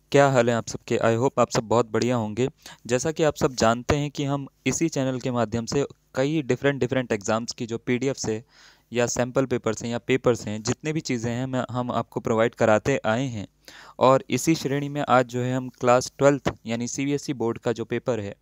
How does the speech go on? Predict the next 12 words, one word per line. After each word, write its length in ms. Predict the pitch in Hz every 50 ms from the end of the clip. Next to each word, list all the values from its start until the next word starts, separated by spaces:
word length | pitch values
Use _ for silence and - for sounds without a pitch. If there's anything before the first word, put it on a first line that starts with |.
| _ _ - - - - _ _ _ _ -
उसका 400 | 131 139 - - - - 156 156
सॉल्यूशन 540 | 156 - - 135 123 123 131 131 - 151 147
की 140 | 143 - 151
पीडीएफ़ 380 | - 139 120 110 107 107 113 _ _ _ -
और 220 | 107 110 117 117 - _ -
वो 200 | 113 123 131 139
पेपर 320 | - - 123 - - 113
पूरा 240 | 104 - 120 110 113
का 100 | 98 107
पूरा 220 | 98 110 107 113 120
वो 200 | 120 120 123 127
हम 120 | 123